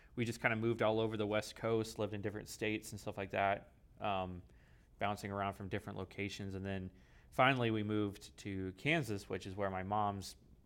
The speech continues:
m-, parents were at. Uh, her dad passed away, so we moved to just take care of her mom.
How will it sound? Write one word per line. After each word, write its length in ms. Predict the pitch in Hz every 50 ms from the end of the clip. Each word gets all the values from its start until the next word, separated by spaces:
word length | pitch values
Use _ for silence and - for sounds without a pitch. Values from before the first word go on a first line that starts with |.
| - - -
m-, 200 | 107 104 104 107 - - -
parents 440 | - 127 113 104 98 98 95 -
were 160 | - 92 92 90
at. 260 | 90 87 90 - - - - - - - - - - -
Uh, 160 | - 95 92 87
her 180 | 120 131 131
dad 300 | 113 120 113 107 104 -
passed 300 | - 104 98 - - -
away, 260 | 104 95 98 98 98
so 160 | 95 98 98 95
we 140 | 98 98
moved 420 | 95 98 98 98 95 92 - - -
to 320 | - 92 90 87 87 90 - - - - - - - - - - - - - - - -
just 160 | - - -
take 220 | - 110 - - -
care 120 | 92 92
of 80 | 90 90
her 120 | 92 90
mom. 380 | 90 92 95 95 92 92 95